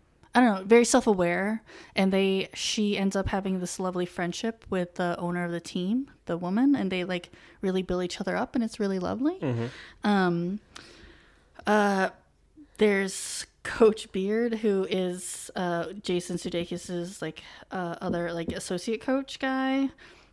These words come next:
Speaker 1: Uh, this guy, Nick Mohammed, who plays Nathan, who's just, like, the towel guy, basically.
Speaker 2: Okay, like the equipment manager?
Speaker 1: Yeah, yeah, yeah.
Speaker 2: Okay. <laughs>
Speaker 1: Um,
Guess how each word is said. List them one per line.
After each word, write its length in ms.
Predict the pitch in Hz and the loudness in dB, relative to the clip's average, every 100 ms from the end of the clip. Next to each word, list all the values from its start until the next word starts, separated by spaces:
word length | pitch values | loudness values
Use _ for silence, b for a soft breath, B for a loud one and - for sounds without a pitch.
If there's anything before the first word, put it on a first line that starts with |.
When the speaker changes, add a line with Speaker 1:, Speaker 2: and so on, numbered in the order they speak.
| _ | _
Speaker 1:
Uh, 180 | 208 190 | -2 0
this 160 | 185 - | -2 -2
guy, 140 | 202 | 2
Nick 260 | 190 196 190 | 4 2 2
Mohammed, 440 | 180 196 190 208 208 | -2 0 0 0 -2
who 80 | |
plays 580 | 214 202 185 185 - - - | -4 -2 -2 -4 -10 -10 -4
Nathan, 500 | 185 185 - 214 208 | -2 -2 0 0 0
who's 460 | - 185 175 - | 0 -4 -4 -8
just, 540 | - 180 175 - - - | -6 -6 -6 -10 -12 -8
like, 200 | 175 175 | -8 -4
the 100 | 175 | -8
towel 480 | - - 180 175 190 | -8 -8 -4 -2 0
guy, 220 | 220 226 | 0 0
basically. 760 | 233 240 - 269 262 262 269 262 b b | 0 -2 -4 -2 2 2 2 -2 b b
Speaker 2:
Okay, 300 | 131 120 107 | 6 6 4
like 120 | 117 | 4
the 80 | 120 | 4
equipment 380 | - 131 131 - | 4 2 2 2
manager? 400 | 127 139 147 233 | 4 6 8 10
Speaker 1:
Yeah, 300 | 196 175 180 | 10 8 4
yeah, 160 | 185 | 6
yeah. 60 | 135 | 8
Speaker 2:
Okay. 600 | - 113 - - 104 98 | 8 6 6 4 0 -4
<laughs> 60 | - | 2
Speaker 1:
Um, 600 | 214 202 185 170 170 190 | 4 4 4 2 -2 -4